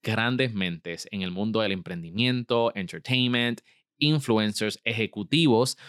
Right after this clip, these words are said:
para que tú conozcas qué es lo que ellos hacen que los ha separado de la competencia y del resto del mundo y que les permite obtener grandes resultados.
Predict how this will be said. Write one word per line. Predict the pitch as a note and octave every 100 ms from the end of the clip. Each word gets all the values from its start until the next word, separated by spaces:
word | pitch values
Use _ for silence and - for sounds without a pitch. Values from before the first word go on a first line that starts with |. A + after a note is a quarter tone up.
| - -
para | A2+
que | G#2+ G#2+
tú | C#3+
conozcas | D#3 C3 A#2 C3 C#3 - F2+ - - -
qué | D#3
es | E3+
lo | D#3 D3
que | B2
ellos | A#2+ C3 -
hacen | A2+ G#2 F#2 F2+
que | - G#2
los | G2+ -
ha | A2
separado | - A#2 A2+ G2+ F#2 F2+ F2 - - -
de | F2+ A2
la | G#2
competencia | G#2 G2+ G2 - F2+ F2 - F2+ E2+ -
y | G2+
del | G2+ F#2
resto | E2 F2 D#2+ -
del | E2+ E2+
mundo | F2 D#2+ D#2+ - -
y | - F3
que | C#3+
les | A#2+
permite | - G2+ G2+ G#2+ -
obtener | - G2+ F#2 F#2 F#2
grandes | G#2+ F2+ E2+ E2+ E2+ E2 - _
resultados. | - F#2+ - F2+ E2+ D#2+ -